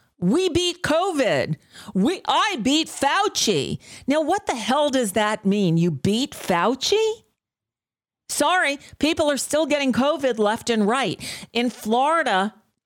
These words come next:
I, I don't want to say a false number, but Florida lost per capita, I think, more people, more lives than any other state. Ron DeSantis fucked up his response to covid. And now he's in New Hampshire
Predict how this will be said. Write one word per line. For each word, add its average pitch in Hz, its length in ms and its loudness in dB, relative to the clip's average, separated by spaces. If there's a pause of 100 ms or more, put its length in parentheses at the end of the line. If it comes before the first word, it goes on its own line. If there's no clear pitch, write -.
(440)
I, 147 180 -2
I 185 160 0
don't 196 200 0
want 175 140 2
to 160 80 2
say 156 320 0
a 147 60 0
false 147 400 0
number, 156 320 0
but 185 260 -2
Florida 277 380 0
lost 180 600 0 (240)
per 226 180 0
capita, 214 580 -2
I 175 80 2
think, 226 360 -2
more 190 540 0 (200)
people, 170 640 0 (180)
more 208 240 0
lives 160 540 0
than 156 160 -2
any 156 240 2
other 143 160 0
state. 156 420 -2 (300)
Ron 226 300 0
DeSantis 202 680 0 (180)
fucked - 680 -2
up 190 400 2 (380)
his 190 240 0
response 165 580 0
to 180 120 -2
covid. 185 540 0 (380)
And 220 200 2
now 247 420 0
he's 202 240 0
in 233 160 0
New 285 160 2
Hampshire 170 760 0